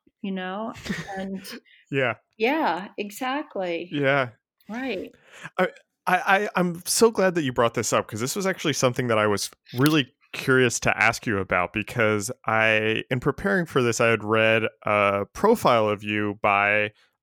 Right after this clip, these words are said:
Speaker 2: um, Ellen Lupton, actually, from, I think it was around nineteen ninety-five in I Magazine, and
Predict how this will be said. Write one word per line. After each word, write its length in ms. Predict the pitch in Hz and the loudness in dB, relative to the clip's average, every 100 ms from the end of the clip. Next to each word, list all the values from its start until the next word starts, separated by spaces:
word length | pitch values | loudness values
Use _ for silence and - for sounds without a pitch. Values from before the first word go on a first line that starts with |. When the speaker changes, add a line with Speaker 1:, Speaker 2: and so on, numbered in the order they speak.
| - | -4
Speaker 2:
um, 200 | 107 104 | -2 0
Ellen 220 | 117 131 143 | 2 2 4
Lupton, 520 | 175 - 98 92 - - | 0 2 -2 -2 -8 -4
actually, 380 | 104 - 107 101 | -2 -2 -4 -4
from, 440 | - 107 104 101 _ _ _ - | 0 0 0 -8 _ _ _ -6
I 60 | 117 | -2
think 120 | 135 | 0
it 40 | |
was 140 | 123 - | 0 0
around 280 | 110 113 104 | 0 2 2
nineteen 280 | 107 110 127 | -2 -2 -2
ninety-five 800 | 117 110 101 104 104 101 98 101 - | 0 -2 -2 2 4 4 2 -4 -4
in 160 | 110 | -4
I 260 | 101 104 113 | 0 0 2
Magazine, 760 | 110 101 104 104 98 90 101 - _ _ _ _ _ - | 2 0 0 -4 -6 -8 -10 -16 _ _ _ _ _ -2
and 760 | 110 110 107 107 107 107 107 | 2 4 4 2 0 -4 -8